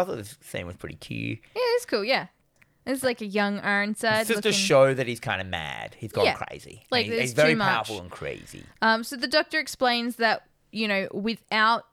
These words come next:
Speaker 2: this fe-, ephemeral, he is going to become exactly like Ironside. You know, he is your enemy, like, you know, and he knows you. Like, he, he has sought your kind out one by one.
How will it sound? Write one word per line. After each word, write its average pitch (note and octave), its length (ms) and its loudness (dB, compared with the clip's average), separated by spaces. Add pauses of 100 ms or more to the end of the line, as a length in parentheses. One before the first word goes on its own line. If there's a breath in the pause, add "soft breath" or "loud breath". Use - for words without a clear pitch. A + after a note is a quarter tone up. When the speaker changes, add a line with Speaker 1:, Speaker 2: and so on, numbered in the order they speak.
(200)
Speaker 2:
this A3 220 -6
fe-, - 200 -4 (120)
ephemeral, G#3 680 2
he A#3 340 -4
is A3+ 100 -4
going G#3 240 -2
to G#3 100 -10
become F#3+ 600 -2
exactly F3+ 580 -4
like F3 220 -2
Ironside. E3+ 680 -6 (220 soft breath)
You F#3 120 -6
know, F#3 120 0 (320 soft breath)
he D4+ 280 -2
is C4+ 120 -2
your B3+ 140 4
enemy, G#3+ 480 -2
like, F#3 300 -2 (280 soft breath)
you G#3 140 -2
know, G3+ 60 0
and G#3 180 0
he D4 180 2
knows D4+ 320 2
you. E3 160 -10 (460)
Like, G#3 220 0
he, B3 380 -6
he C4 200 -2
has C4 200 -2
sought B3 480 -2
your A#3 280 -2
kind A3 320 -2
out G3 280 2
one A#3 280 0
by A3 160 2
one. F#3 480 -2